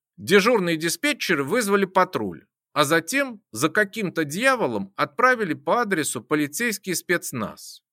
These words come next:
Прибыл отряд быстрого реагирования в полной боевой выкладке.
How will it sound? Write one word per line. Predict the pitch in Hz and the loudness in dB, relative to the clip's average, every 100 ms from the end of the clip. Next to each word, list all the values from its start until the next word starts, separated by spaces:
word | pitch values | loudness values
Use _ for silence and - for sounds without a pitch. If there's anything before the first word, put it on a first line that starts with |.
| _ | _
Прибыл | 196 247 175 156 | 0 2 0 0
отряд | 143 - 262 262 - | -2 0 0 -2 0
быстрого | 160 220 - 165 156 | 0 0 0 0 2
реагирования | 151 147 175 254 240 196 180 | 2 0 0 -2 0 0 -2
в | - | -6
полной | - 240 214 190 | -2 0 2 0
боевой | 160 175 165 185 | 2 2 2 2
выкладке. | 160 160 156 - 98 - - 78 | 2 2 2 0 -8 -10 -18 -20